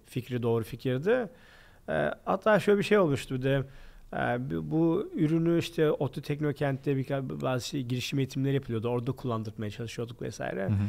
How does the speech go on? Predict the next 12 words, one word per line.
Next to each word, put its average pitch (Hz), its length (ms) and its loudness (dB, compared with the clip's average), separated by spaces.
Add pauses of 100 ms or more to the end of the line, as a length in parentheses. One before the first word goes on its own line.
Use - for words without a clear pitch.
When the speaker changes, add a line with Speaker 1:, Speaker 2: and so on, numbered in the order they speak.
(340)
Speaker 1:
Orada 151 420 2
birileri 147 240 2
gelecekti 123 340 0
Avrupa'dan 117 520 -2
ders 113 260 -2
vermeye. 113 500 0 (480)
E, - 80 -4
onlara 135 540 0
canlı 131 280 2
eğitimler 139 540 0
yapmak 120 300 -6
istiyorduk. - 480 -4